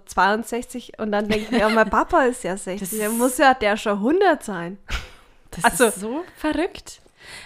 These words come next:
Speaker 2: Aber meine, ähm, meine Oma, die hat da auch mal gesagt zu meinen Eltern, dass sie sich vom Alter her so sieht, was, also sie war über siebzig und hat gesagt, sie sieht sich vom Alter her wie, wie ihre Kinder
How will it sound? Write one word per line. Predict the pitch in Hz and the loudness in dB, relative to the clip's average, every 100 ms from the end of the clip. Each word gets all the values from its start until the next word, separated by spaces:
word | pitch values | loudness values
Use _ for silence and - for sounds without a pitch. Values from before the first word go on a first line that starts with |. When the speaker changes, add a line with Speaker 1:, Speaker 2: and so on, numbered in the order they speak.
| - | -6
Speaker 2:
Aber | 208 | -2
meine, | 208 196 190 190 - | 0 0 0 0 -2
ähm, | 180 175 170 - - _ _ _ - | -2 -2 -4 -10 -20 _ _ _ -4
meine | 185 180 - | 0 0 0
Oma, | 175 240 294 170 170 202 359 - - - | -2 -2 -2 -2 0 0 -2 -4 -20 -8
die | 202 | 0
hat | 208 202 | 0 0
da | 190 | -2
auch | 185 | -2
mal | 240 262 | -2 -4
gesagt | - 196 190 190 | -4 -6 -4 -6
zu | - | -8
meinen | 208 180 - | -8 -6 -6
Eltern, | 165 190 269 262 | -6 -6 -6 -6
dass | 196 - | -6 -8
sie | 226 | -10
sich | 254 311 - | -6 -6 -4
vom | 185 - | -8 -6
Alter | 165 190 233 285 | -4 -2 -2 -4
her | 208 185 180 302 - - | -4 -2 0 -2 -6 -20
so | - - - 196 262 | -8 -6 -4 -4 -4
sieht, | - - - 226 381 - - - - _ _ _ _ _ _ _ _ _ _ _ _ - | -6 -6 -2 0 0 -2 -12 -16 -20 _ _ _ _ _ _ _ _ _ _ _ _ -10
was, | 190 - - | -8 -6 -2
also | 202 196 | 0 0
sie | 175 185 175 | -2 -2 2
war | 175 175 - - - | 2 2 -2 -10 -6
über | 196 175 | -2 0
siebzig | - - 160 - - - 339 523 - - - - - | -2 -6 -10 -12 -8 -2 -2 -2 -8 -16 -20 -20 -10
und | 202 214 | -2 0
hat | 208 | -2
gesagt, | - 202 208 - | -2 0 0 -2
sie | 226 | -8
sieht | - 220 | -6 -8
sich | - 226 | -10 -8
vom | 208 180 | -6 -4
Alter | 165 175 233 | -2 -2 -2
her | 233 233 | -2 -4
wie, | 214 202 | -6 -8
wie | 185 214 | -4 -2
ihre | 208 254 | 0 -2
Kinder | 247 359 466 330 185 190 | -2 -4 2 4 4 0